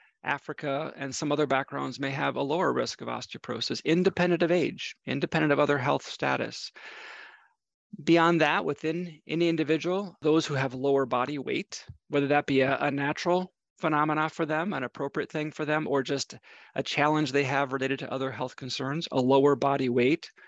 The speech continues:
perhaps less than a hundred twenty pounds or so, is associated with a lower bone density and a higher rate of osteoporosis.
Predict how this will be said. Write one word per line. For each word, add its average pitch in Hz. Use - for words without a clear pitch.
perhaps 135
less 131
than 127
a -
hundred 127
twenty 131
pounds 135
or 147
so, 143
is 131
associated 135
with 127
a 135
lower 139
bone 135
density 135
and 127
a 123
higher 127
rate 123
of 117
osteoporosis. 120